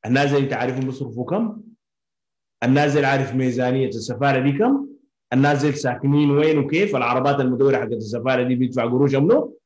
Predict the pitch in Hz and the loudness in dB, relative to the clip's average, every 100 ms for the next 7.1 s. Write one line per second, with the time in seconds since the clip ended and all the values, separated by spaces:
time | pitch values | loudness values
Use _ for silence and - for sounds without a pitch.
0 | _ _ _ 135 135 180 180 214 214 220 | _ _ _ -2 0 0 0 0 2 0
1 | 220 185 170 165 185 160 160 165 156 139 | 0 0 -2 -2 -2 -2 -4 -4 -4 -6
2 | 135 143 147 147 139 127 117 117 123 123 | -8 -6 -6 -4 -4 -4 -4 -2 0 -2
3 | 113 107 113 110 110 104 104 113 110 107 | -2 -6 -4 -4 -6 -8 -8 -8 -8 -8
4 | 110 104 90 107 113 104 101 101 104 104 | -6 -6 -8 -10 -10 -10 -8 -6 -6 -8
5 | 117 - 104 - 107 - 107 104 104 101 | -10 -12 -14 -14 -20 -14 -8 -6 -4 -4
6 | 101 98 92 92 - _ _ _ - 78 | -4 -2 -4 -6 -10 _ _ _ -10 -6
7 | 78 | -8